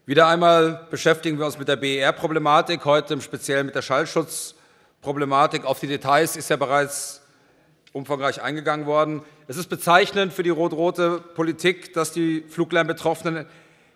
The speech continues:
erst eingeladen werden mussten in den Sonderausschuss, damit sich überhaupt etwas tut. Und es ist schon angesprochen worden, nach so langer Zeit.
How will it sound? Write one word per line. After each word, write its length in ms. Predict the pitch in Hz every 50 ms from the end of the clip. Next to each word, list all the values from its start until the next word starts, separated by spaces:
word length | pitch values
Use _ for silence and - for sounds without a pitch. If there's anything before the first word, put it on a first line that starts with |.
| _ _
erst 380 | - 135 160 165 - - - -
eingeladen 560 | 143 170 214 214 196 170 156 147 151 147 151
werden 180 | 143 147 143 147
mussten 280 | 147 151 151 - -
in 60 | 160 151
den 40 |
Sonderausschuss, 640 | 135 151 156 160 165 160 156 165 160 - 185 170 -
damit 260 | - 156 160 170 165
sich 140 | - 143 131
überhaupt 560 | 151 156 135 120 151 170 202 196 - - -
etwas 380 | 165 160 - 170 160 156 - -
tut. 360 | - 170 185 190 180 - - - - - - _ -
Und 80 | 139
es 80 | 147 139
ist 80 | 170 165
schon 140 | 170 165
angesprochen 580 | - 135 151 175 180 - - - 165 143 147 151
worden, 360 | 156 156 151 156 151 156 151 143 - - _ _ -
nach 220 | 131 139 135 -
so 520 | - 95 113 143 151 160 160 165 156 156 - - - _ _ _ -
langer 580 | 113 123 135 135 139 135 135 131 131 127 - - - - _ -
Zeit. 560 | - - 123 107 107 107 104 - - -